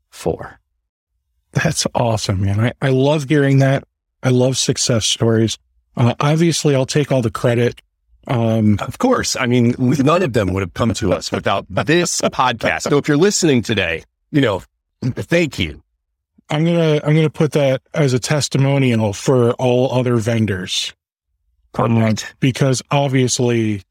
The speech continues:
Speaker 2: Bruce would never lie.
Speaker 1: Never. Not even get used out of context. I wouldn't even be used out of context. Maybe even never quoted out of context in something like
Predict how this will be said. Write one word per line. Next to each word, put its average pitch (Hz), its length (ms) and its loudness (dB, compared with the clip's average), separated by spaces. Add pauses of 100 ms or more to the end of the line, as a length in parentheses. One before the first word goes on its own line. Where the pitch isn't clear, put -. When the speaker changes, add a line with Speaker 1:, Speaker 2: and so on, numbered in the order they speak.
(840)
Speaker 2:
Bruce 127 260 2
would 117 140 0
never 110 380 2
lie. 92 380 -6 (2250)
Speaker 1:
Never. 101 720 0 (100)
Not 127 380 2
even 131 240 2
get 110 260 0
used 104 320 0
out 87 160 -2
of 85 120 -6
context. - 640 -6
I 104 60 0
wouldn't 120 280 2
even 107 380 0
be 101 60 -2
used 98 200 -4
out 92 100 -2
of - 100 -4
context. 92 520 -4
Maybe 117 240 0
even 101 240 -2 (240)
never 143 280 0
quoted 156 540 0
out 101 160 0
of 92 60 -4
context 95 640 -6
in 98 380 0
something 98 440 -2
like 92 320 -2